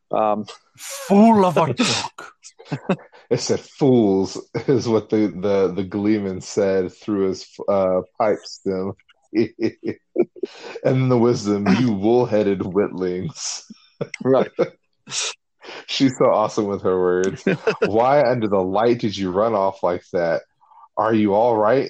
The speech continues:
Speaker 3: Like, so there's that motherly instinct. Like, "I'm so pissed with you, but is everything okay?"
Speaker 1: <laughs>
Speaker 3: You have no sense at all. Lan is out looking for you now, and you'll be luckier than you deserve if he does not pound some sense into the lot of you when he gets back.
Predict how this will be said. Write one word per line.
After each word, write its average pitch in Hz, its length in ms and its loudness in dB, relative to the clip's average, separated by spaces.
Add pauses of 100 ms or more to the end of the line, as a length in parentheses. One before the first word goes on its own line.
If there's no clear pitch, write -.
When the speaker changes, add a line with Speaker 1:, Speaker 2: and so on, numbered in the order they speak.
(120)
Speaker 3:
Like, 117 180 -2
so - 140 -2
there's 139 160 2
that 135 200 2
motherly 104 640 0
instinct. 95 500 -6
Like, 90 180 -2
"I'm 95 140 -2
so 117 240 -2
pissed - 360 -6
with 95 160 -6
you, 90 100 -6
but 85 140 -6
is 76 120 -8
everything 87 380 -6
okay?" 123 520 0
Speaker 1:
<laughs> 208 40 2 (320)
Speaker 3:
You 117 200 -2
have 117 160 0
no 131 100 0
sense 143 320 -6
at 143 60 2
all. 113 360 2 (240)
Lan 135 260 2
is 127 120 -4
out 117 180 2
looking 117 260 -4
for - 140 -10
you 120 140 -2
now, 110 260 2
and 98 80 -2
you'll 95 120 -6
be 95 100 -2
luckier 120 460 0
than 104 260 0
you 95 100 -4
deserve 98 480 0
if 90 80 -6
he 104 100 -4
does 92 200 -4
not 90 220 -2 (160)
pound 110 280 -2
some 101 160 -16
sense - 420 -8
into 98 200 -14
the 95 80 -6
lot 95 280 0
of 90 100 -4
you 90 160 -4
when 87 100 -6
he 82 60 -8
gets 82 240 -6
back. 82 380 -4